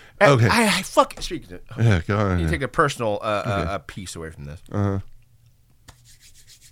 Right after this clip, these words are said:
Speaker 1: My father had mental issues before he passed.
Speaker 2: Mm-hmm.
Speaker 1: God rest his soul.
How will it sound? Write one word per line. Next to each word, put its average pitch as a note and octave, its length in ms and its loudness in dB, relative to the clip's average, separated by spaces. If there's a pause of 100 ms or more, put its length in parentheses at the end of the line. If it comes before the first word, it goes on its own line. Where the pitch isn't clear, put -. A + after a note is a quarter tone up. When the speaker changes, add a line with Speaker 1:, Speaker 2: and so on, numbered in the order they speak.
(920)
Speaker 1:
My D3+ 100 2
father G2+ 320 0
had E2+ 140 -6
mental E2+ 240 -8
issues E2+ 260 -8
before E2 280 -10
he E2 60 -8
passed. F2 440 -8
Speaker 2:
Mm-hmm. G#2+ 320 0
Speaker 1:
God F2 120 -6
rest F2 240 -8
his - 100 -6
soul. G#2+ 340 -8